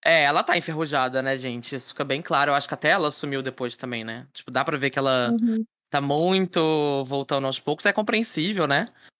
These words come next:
Speaker 1: Mas é isso, né? Ela escolheu a pior pessoa do mundo pra fazer ela parecer decente no ringue, né? <laughs> Que é a Britt Baker. Mas não tem nenhum ponto positivo, amiga? Nenhum lookzinho? O que que você achou do look de vo-, do retorno da Saraya? Porque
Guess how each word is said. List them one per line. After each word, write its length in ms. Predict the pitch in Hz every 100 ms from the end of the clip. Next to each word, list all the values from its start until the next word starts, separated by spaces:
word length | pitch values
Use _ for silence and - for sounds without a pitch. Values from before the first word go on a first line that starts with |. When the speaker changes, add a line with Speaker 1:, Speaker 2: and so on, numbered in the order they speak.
| _ _
Speaker 1:
Mas 260 | - 156 185
é 120 | 233
isso, 240 | 208 180 180
né? 80 |
Ela 120 | 170 175
escolheu 380 | - 190 170
a 60 | 180
pior 240 | 180 180
pessoa 280 | 220 220 220
do 120 | 208 240
mundo 540 | 190 202 202 240 294 - - _ _ _ _ 185
pra 140 | 214
fazer 520 | 196 208 208 175 180 196
ela 460 | 190 190 185 185
parecer 360 | 180 185 185 180
decente 520 | 175 202 196 185 185
no 80 | 202
ringue, 340 | 294 165 147
né? 120 | 151 214
<laughs> 580 | - - - 226 -
Que 40 | -
é 40 |
a 60 | 220
Britt 320 | - 208 226
Baker. 440 | 214 165 147 - - 254 294 202
Mas 140 | 214 269
não 80 |
tem 100 | 277
nenhum 180 | 269 269
ponto 240 | 277 294 -
positivo, 400 | 262 240 254 240
amiga? 240 | 214 196
Nenhum 320 | 196 240 269
lookzinho? 760 | 233 233 233 185 165 226 220 156
O 40 |
que 120 | 226
que 60 | 233
você 80 | 247
achou 140 | 226
do 100 | 208
look 240 | 202 180 180
de 220 | 165 160
vo-, 200 | 151 151
do 100 | 147
retorno 300 | 151 151 139
da 100 | 135
Saraya? 300 | 151 135 120
Porque 320 | - 160